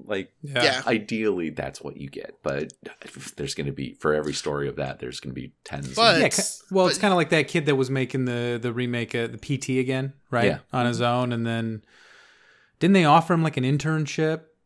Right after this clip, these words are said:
Speaker 2: Shit like that because he
Speaker 1: I
Speaker 2: was really
Speaker 1: thought so.
Speaker 2: talented.
Speaker 3: Well,
Speaker 2: Like,
Speaker 3: here's the
Speaker 1: thought
Speaker 3: thing:
Speaker 1: so.
Speaker 3: is that they're
Speaker 2: Yeah.
Speaker 3: talented in Dreams, which has these things pre-built for you. You know,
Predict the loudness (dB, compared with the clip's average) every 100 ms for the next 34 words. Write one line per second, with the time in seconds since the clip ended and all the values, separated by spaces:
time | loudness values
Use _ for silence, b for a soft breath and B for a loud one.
0 | _ -10 -4 -2 -2 -4 -2 -2 0 0
1 | 2 2 0 -2 -4 -4 -2 -2 0 -2
2 | -2 0 -2 0 -4 -4 _ -2 -2 0
3 | 0 0 -6 -12 -16 -16 -14 -12 -12 -14
4 | -14 -16 -12 -8 -4 -4 -4 -6 -8 -8
5 | -14 -14 -16 -14 -16 -14 -14 -12 -12 -12
6 | -12 -16 -20 _ B B B B B -16
7 | -14 -16 -10